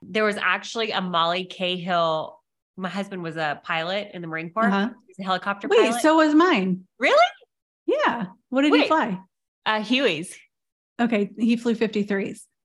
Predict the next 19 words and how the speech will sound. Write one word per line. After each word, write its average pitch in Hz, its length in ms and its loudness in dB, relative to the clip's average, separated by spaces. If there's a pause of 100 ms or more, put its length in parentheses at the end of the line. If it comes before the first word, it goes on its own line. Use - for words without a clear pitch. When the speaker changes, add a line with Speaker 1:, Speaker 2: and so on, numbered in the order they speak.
(140)
Speaker 1:
Oh, 554 340 6 (160)
what? 247 120 -4
We 285 80 0
had 330 200 -2
some 285 100 -6
fifty-three 269 500 -4
friends. 208 640 -2
That's 220 180 -8
wild. 208 240 2
We 202 80 2
Speaker 2:
That's 226 60 2
Speaker 1:
were 226 80 0
at - 60 -6
Camp 190 140 0
Speaker 2:
funny. 180 120 2
Speaker 1:
Pendleton 175 500 -4
for 165 140 -8
five 160 280 -4
years. 156 340 -8